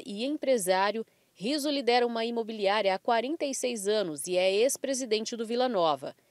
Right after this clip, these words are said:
Anunciou a pré-candidatura à Prefeitura de Goiânia pelo Novo com uma publicação nas redes sociais,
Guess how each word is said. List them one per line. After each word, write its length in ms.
Anunciou 460
a 60
pré-candidatura 800
à 60
Prefeitura 480
de 80
Goiânia 420
pelo 280
Novo 440
com 140
uma 220
publicação 720
nas 240
redes 360
sociais, 680